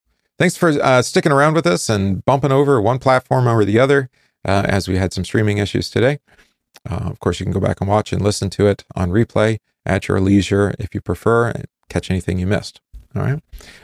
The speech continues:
Uh, it's Tuesday. Keep, uh, our teachers and, uh, students in your prayers as they hopefully,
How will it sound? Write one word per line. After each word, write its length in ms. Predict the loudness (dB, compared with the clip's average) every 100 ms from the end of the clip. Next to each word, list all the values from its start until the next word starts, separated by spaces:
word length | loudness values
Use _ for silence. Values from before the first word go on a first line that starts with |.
| -4
Uh, 140 | -4
it's 140 | -4 -10
Tuesday. 640 | 0 2 4 2 2 0
Keep, 320 | 0 -2 0
uh, 200 | 0 0 -2
our 100 | -2
teachers 480 | -2 0 0 0
and, 280 | -2 -2 -2
uh, 180 | -2 -2
students 440 | -4 -2 -2 -2
in 80 | -2
your 100 | -4
prayers 380 | 0 0 0 -4
as 140 | -4
they 200 | -2 -2 -4 _ _ _ _
hopefully, 340 | -8 -4 -6